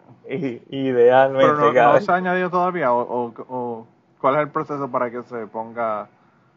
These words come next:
Speaker 2: dentro de la evolución de estos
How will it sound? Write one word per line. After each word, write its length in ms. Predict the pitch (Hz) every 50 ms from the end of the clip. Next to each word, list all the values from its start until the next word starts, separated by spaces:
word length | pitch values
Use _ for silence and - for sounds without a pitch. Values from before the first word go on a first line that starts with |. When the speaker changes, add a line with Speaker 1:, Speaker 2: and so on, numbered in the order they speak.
| _ _ _ _ _ _ _ _ _ _ _ _ _ _ _ _
Speaker 2:
dentro 560 | 127 120 113 131 127 123 120 - 127 120 120
de 120 | 120 117 113
la 680 | 113 110 107 107 107 104 104 104 101 101 101 101 101 98 - -
evolución 600 | - 113 113 113 110 107 104 - 127 120 120 120 117
de 100 | 110 104
estos 320 | 107 113 _ - 120 113